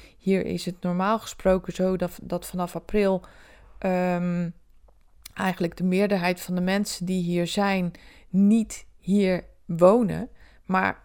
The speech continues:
toeristen dus. We hebben ongelooflijk veel toeristen hier in het seizoen. En dat seizoen begint dus, eh, in april, zo rond de Pasen. Nou, er is nu niemand.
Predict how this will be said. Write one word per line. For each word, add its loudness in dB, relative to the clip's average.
toeristen 2
dus. -4
We -4
hebben 0
ongelooflijk 4
veel -2
toeristen -4
hier -2
in 0
het -4
seizoen. -2
En -6
dat -4
seizoen -2
begint -2
dus, -6
eh, -6
in -8
april, 2
zo -4
rond -2
de -16
Pasen. -2
Nou, -16
er -12
is -8
nu 2
niemand. -4